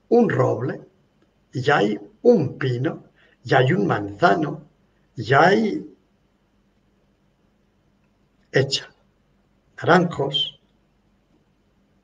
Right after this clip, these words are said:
almendros, ¿cuánta clase? Vamos a decir que toda la orientación, toda la lectura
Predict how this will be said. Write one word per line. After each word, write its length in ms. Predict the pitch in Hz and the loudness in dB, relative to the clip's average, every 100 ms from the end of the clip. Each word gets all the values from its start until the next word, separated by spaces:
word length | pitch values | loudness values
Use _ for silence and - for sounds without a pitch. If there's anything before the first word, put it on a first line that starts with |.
| _ _ _ _ _ _ _ _ _ _ | _ _ _ _ _ _ _ _ _ _
almendros, 840 | - 117 160 190 127 - - - - _ _ _ _ _ _ _ _ _ _ _ _ _ _ _ _ _ _ _ _ _ _ _ _ _ _ _ _ _ _ _ _ _ _ _ _ _ _ _ _ _ _ _ _ _ _ - | -6 2 4 4 2 -4 -6 -14 -18 _ _ _ _ _ _ _ _ _ _ _ _ _ _ _ _ _ _ _ _ _ _ _ _ _ _ _ _ _ _ _ _ _ _ _ _ _ _ _ _ _ _ _ _ _ _ -16
¿cuánta 380 | - 185 185 127 | -2 -2 0 -6
clase? 480 | - 113 - - _ _ _ _ _ _ _ _ _ _ | -6 -10 -12 -18 _ _ _ _ _ _ _ _ _ _
Vamos 380 | 127 175 196 - | 2 2 2 -2
a 60 | 185 | -4
decir 500 | 180 - 214 - - | -4 -4 -6 -6 0
que 140 | 175 | 0
toda 600 | - - - 233 214 175 | 0 -10 -4 -2 0 0
la 120 | 160 | 2
orientación, 880 | 160 165 151 147 135 - 196 175 143 | 4 4 4 2 -2 0 2 2 0
toda 260 | - - 190 | -2 0 -2
la 140 | 175 | 0
lectura 840 | 151 143 - - 214 185 135 - | -2 -4 -10 -6 -2 0 0 -2